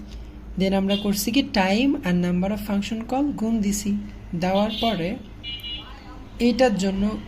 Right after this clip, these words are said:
প্রত্যেকটা স্টেপের টাইম কমপ্লেক্সিটি পাইছি। Then প্রত্যেকটা স্টেপের টাইম কমপ্লেক্সিটি আমরা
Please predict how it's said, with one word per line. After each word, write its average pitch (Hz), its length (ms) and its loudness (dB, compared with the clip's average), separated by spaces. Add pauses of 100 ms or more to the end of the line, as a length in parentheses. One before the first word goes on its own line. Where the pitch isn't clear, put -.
(300)
প্রত্যেকটা 254 680 2
স্টেপের 233 500 0
টাইম 160 200 2
কমপ্লেক্সিটি 165 640 -6
পাইছি। 180 340 -6 (1400)
Then 202 300 6
প্রত্যেকটা 202 520 -2
স্টেপের 202 420 -4
টাইম 202 200 4
কমপ্লেক্সিটি 202 560 0
আমরা 214 400 4